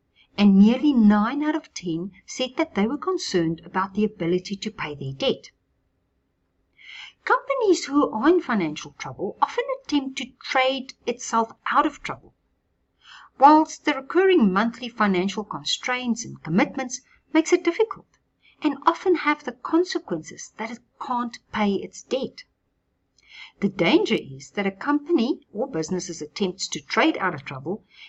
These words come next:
is often tantamount to reckless trading and trading under insolvent circumstances, which have the effect that the directors of the company may be held personally liable for the debts of the company,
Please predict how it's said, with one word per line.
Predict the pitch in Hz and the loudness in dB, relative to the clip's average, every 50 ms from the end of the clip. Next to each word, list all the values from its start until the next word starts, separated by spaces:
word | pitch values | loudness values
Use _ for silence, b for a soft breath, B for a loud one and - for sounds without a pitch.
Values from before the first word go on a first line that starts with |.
| B B B | B B B
is | 370 - | -2 -2
often | - - 392 - 480 466 - | -4 -8 -8 -8 -8 -8 -6
tantamount | - 330 349 370 370 - 359 330 294 285 294 - - - _ _ _ - | -2 0 0 0 2 2 2 4 4 2 0 -4 -8 -20 _ _ _ -12
to | - 269 269 262 262 - _ _ _ - | -8 -6 -6 -6 -8 -10 _ _ _ -8
reckless | 180 196 233 233 - 302 285 - | -6 -6 -6 -6 -8 -14 -14 -12
trading | - - 247 285 339 - - 147 - - _ _ _ _ _ _ _ _ _ _ _ _ - | -10 -8 -6 -6 -4 -6 -6 -8 -10 -16 _ _ _ _ _ _ _ _ _ _ _ _ -4
and | - 190 220 285 294 - - _ | -2 0 0 0 -2 -6 -10 _
trading | - - 214 208 208 208 - | -2 2 2 2 2 0 -2
under | 190 190 196 202 285 | 0 2 2 2 2
insolvent | 302 - 277 277 - - 160 151 151 165 160 156 | 0 -4 -8 -10 -6 -4 -4 -4 -2 -4 -6 -6
circumstances, | - - 294 294 349 320 - - - - - - - - - _ _ _ _ _ _ _ _ _ _ _ _ - | -6 -6 -4 -2 -2 -2 -2 -4 -14 -14 -14 -20 -20 -20 -20 _ _ _ _ _ _ _ _ _ _ _ _ -10
which | 247 - - - - - | -8 -6 -6 -8 -8 -8
have | 262 285 294 - - | -8 -8 -10 -10 -6
the | - 427 440 - | -2 0 0 0
effect | - - - - - _ _ _ _ - | -2 -6 -10 -10 -10 _ _ _ _ -6
that | - 202 202 - | -4 -4 -4 -4
the | 196 | -8
directors | - - 143 139 139 135 131 135 - - - 269 320 - - - - _ _ _ _ _ _ _ - | -8 -6 -6 -6 -6 -8 -10 -12 -12 -10 -8 -8 -8 -8 -12 -16 -18 _ _ _ _ _ _ _ 2
of | 220 - - - | 2 2 2 0
the | - - | -10 -10
company | - - 190 165 - - 156 147 147 151 160 _ _ | -6 -6 -8 -6 -8 -10 -10 -10 -10 -10 -10 _ _
may | - 147 156 170 226 277 | -12 -6 -2 -2 0 2
be | - 311 | 2 0
held | 302 - - 208 208 208 - _ _ _ | 0 0 -2 -4 -4 -4 -6 _ _ _
personally | - 311 320 339 339 - - - 392 403 403 381 370 | 0 2 4 4 2 2 -2 -2 -2 0 2 4 4
liable | 359 247 196 185 185 185 185 - 190 202 | 4 4 2 0 -2 -4 -2 -2 -2 -2
for | - - - 160 170 | -4 -4 -6 -6 -6
the | - 269 | -6 -8
debts | 269 - - _ - - | -12 -14 -18 _ -16 -18
of | 123 - | -16 -14
the | - 147 | -16 -10
company, | - - 294 311 294 - - - | -4 -2 -2 -2 -2 -6 -12 -12